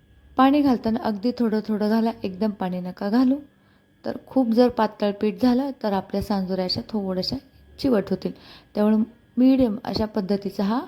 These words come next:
गोळा त-, तुम्ही तयार केला. बघू शकता हाताने पण छान असा दाबला जात आहे. अशा पद्धतीचा हा गोळा तयार झाला पाहिजे. आता आपण हा भिजत ठेवूयात. आता मस्त आपण सारण करूयात. सारण करण्यासाठी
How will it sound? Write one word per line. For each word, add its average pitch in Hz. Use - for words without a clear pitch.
गोळा 196
त-, 180
तुम्ही 226
तयार 233
केला. 175
बघू 190
शकता -
हाताने 196
पण 220
छान 196
असा 175
दाबला 196
जात 180
आहे. 226
अशा 202
पद्धतीचा 190
हा 233
गोळा 202
तयार 175
झाला 180
पाहिजे. 190
आता 214
आपण 202
हा 269
भिजत 285
ठेवूयात. 220
आता 240
मस्त 269
आपण 240
सारण 220
करूयात. -
सारण 240
करण्यासाठी 202